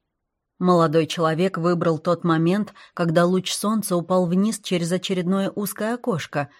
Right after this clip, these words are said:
высветив кусочек брусчатки, а его модель, будто по заказу подняв голову вверх, смотрела на солнце и улыбалась.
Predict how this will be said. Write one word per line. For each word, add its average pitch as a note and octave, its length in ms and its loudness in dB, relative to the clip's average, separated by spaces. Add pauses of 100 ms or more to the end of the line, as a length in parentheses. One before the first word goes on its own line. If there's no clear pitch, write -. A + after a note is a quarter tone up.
(100)
высветив E3 640 -4
кусочек D#3+ 460 -6
брусчатки, D#3+ 760 -6 (260)
а F3 140 0
его F3 220 2
модель, F3+ 500 2 (220)
будто D#3+ 400 -4
по D#3 160 -4
заказу E3+ 500 -4
подняв D3+ 420 0
голову D3+ 460 -2
вверх, F3 400 -4 (160)
смотрела D3+ 560 -2
на D3 160 -2
солнце E3+ 460 -2
и D3+ 40 -4
улыбалась. D3 760 -6